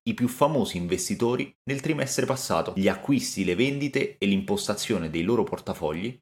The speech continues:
che hanno sostenuto la volatilità del secondo trimestre duemilaventidue. Iniziamo proprio con Bridgewater. Bridgewater è una società americana di gestione degli investimenti fondata da Ray Dalio nel millenovecentosettantacinque. Utilizza, e questo lo vedremo in seguito,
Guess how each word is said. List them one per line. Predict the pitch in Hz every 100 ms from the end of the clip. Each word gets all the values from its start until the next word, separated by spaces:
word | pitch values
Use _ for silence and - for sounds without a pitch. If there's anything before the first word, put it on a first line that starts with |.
| -
che | 180
hanno | 107 82
sostenuto | - 135 135 147 143 160 170 -
la | 110 110
volatilità | 123 123 123 127 135 147 143 -
del | 135 143
secondo | 202 147 107 139
trimestre | 175 104 - 104
duemilaventidue. | 107 95 92 98 104 85 58 - _ -
Iniziamo | 123 131 - 165 170 180 -
proprio | - 190 190
con | 175
Bridgewater. | 123 101 82 78 73 69 - _ _ _ -
Bridgewater | 190 127 95 73 92
è |
una | 98 104
società | 101 110 117 -
americana | 120 113 139 131
di | 107
gestione | - 104 - 123 95
degli | 90 90
investimenti | 90 95 - 92 78 78 98
fondata | 98 117 120 127 143 147
da | - 127
Ray | 147 135
Dalio | 87 80 82 104
nel | 120 117
millenovecentosettantacinque. | 135 143 90 87 98 - 143 143 131 131 120 107 110 95 76 - -
Utilizza, | 117 107 113 95 78 80 - -
e | -
questo | - 95 101
lo |
vedremo | 90 87 92 87
in |
seguito, | 82 78 78 82 - -